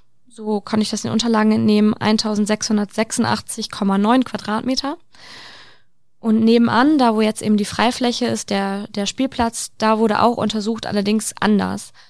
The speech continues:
Auf der großen Fläche war eine komplett flächendeckende Untersuchung und auf dem,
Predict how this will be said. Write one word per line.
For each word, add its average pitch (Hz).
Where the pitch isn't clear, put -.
Auf 214
der 220
großen 247
Fläche 240
war 214
eine 214
komplett 208
flächendeckende 240
Untersuchung 233
und 214
auf -
dem, 214